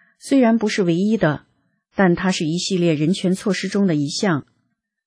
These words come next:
不但帮助我们保护人权，而且要制裁那些参与侵犯人权的人。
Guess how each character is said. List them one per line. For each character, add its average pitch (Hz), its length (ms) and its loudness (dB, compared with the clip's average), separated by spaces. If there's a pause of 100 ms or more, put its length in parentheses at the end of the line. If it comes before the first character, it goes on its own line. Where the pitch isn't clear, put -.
不 196 140 0
但 208 180 4
帮 233 220 2
助 220 160 2
我 165 80 4
们 175 160 4
保 156 200 -2
护 190 200 -2
人 156 200 0
权， 156 400 0 (440)
而 220 160 0
且 196 280 -2
要 180 160 0
制 175 200 -6
裁 - 180 -4
那 175 140 0
些 160 260 -2
参 202 320 -4
与 175 140 -4
侵 214 260 -4
犯 190 240 -2
人 151 160 0
权 165 220 -4
的 190 100 0
人。 143 300 -4